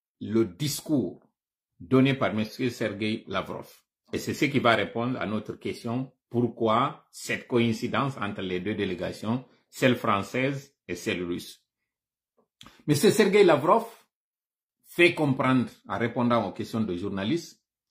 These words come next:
que la logique française, elle est toute simple. Soit vous êtes avec nous, soit vous êtes contre nous.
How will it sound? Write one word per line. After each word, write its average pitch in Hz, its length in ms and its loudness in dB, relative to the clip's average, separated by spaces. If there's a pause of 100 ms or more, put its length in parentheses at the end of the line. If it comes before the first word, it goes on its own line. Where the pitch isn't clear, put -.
(260)
que - 80 0
la 120 140 8
logique 151 340 4
française, 127 500 -2
elle 110 140 0
est - 80 -8
toute 135 160 -12
simple. 90 240 -10 (840)
Soit 160 300 6
vous 120 240 2
êtes 117 140 0
avec 98 320 -6
nous, 151 160 -4
soit 117 180 -4
vous 98 220 -6
êtes 92 140 -12
contre 90 280 -10
nous. - 180 -20